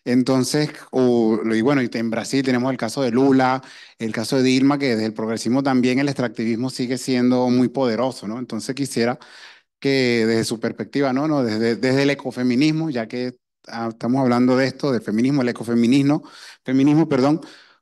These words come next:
¿cómo abordamos el, el extra-, el extra-,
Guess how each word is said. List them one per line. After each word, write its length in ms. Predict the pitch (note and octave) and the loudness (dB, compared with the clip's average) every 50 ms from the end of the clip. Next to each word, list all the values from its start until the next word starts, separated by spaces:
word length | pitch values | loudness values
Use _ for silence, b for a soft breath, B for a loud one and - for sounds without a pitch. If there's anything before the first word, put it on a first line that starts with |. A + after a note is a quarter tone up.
| _ _ _ | _ _ _
¿cómo 680 | - - D3+ D#3 E3 E3+ F3 F3+ F3+ F3 F3 E3+ E3 D#3+ | -4 -2 0 0 2 2 2 4 4 2 2 2 2 2
abordamos 600 | D3 C#3 C#3 C3+ C3 B2+ C#3 C3+ C#3+ D#3 D#3+ E3 | 2 2 2 2 2 2 2 2 2 2 2 2
el, 360 | D#3 D3+ C#3 C3 B2+ B2 B2 A#2+ | 4 4 4 4 4 2 0 -2
el 180 | B2+ B2+ B2+ B2+ | -2 0 0 0
extra-, 360 | B2 A#2 - - B2+ B2 A#2 | -2 -4 -6 -8 -8 -8 -8
el 140 | - A#2+ A#2+ | -8 -8 -6
extra-, 380 | B2+ C3+ - - C3+ B2 A2 | -6 -6 -6 -6 -6 -6 -6